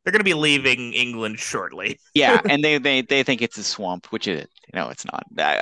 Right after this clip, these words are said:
Speaker 2: I, we might have British listeners. <laughs>
Speaker 1: Yeah. <laughs> Although, God, I will say, though, it was so interesting. The Saxons, who are the big baddies in this, they're kind of portrayed as, like, the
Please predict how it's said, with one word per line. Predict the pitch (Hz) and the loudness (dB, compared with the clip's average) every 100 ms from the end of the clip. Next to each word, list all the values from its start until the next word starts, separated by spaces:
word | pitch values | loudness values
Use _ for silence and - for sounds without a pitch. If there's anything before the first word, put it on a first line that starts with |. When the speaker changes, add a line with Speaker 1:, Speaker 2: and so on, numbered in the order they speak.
| 127 | 2
Speaker 2:
I, | 143 | 4
we | 156 | 4
might | 147 127 | 4 2
have | 113 98 | 2 0
British | 107 92 - - | -2 -2 -8 -6
listeners. | - - 175 175 - 277 - 330 | -6 -2 -2 0 2 2 4 4
<laughs> | - - | 4 2
Speaker 1:
Yeah. | 175 127 120 - - _ - | 4 4 6 2 -2 _ -12
<laughs> | 170 254 311 | -10 0 4
Although, | - 262 - _ - | 4 4 0 _ 0
God, | 151 113 | 2 2
I | 143 | 2
will | 151 | 2
say, | 165 170 | 4 4
though, | 156 147 | 4 4
it | |
was | 160 | 4
so | 196 185 | 4 4
interesting. | 165 175 165 170 | 4 0 0 0
The | 151 | 0
Saxons, | - 160 170 - 160 151 | 4 4 4 0 -4 -4
who | 160 | 0
are | 147 | 0
the | 143 | 0
big | 127 147 131 | 0 -2 2
baddies | 120 120 127 127 | 2 4 2 0
in | 123 | -2
this, | 117 - - - - _ _ _ - | -2 -2 -8 -16 -20 _ _ _ -2
they're | 151 160 | 0 2
kind | 160 175 | 4 4
of | 165 | 4
portrayed | 190 165 160 139 151 | 0 0 4 4 4
as, | 156 151 | 2 2
like, | 147 | -2
the | 143 | 0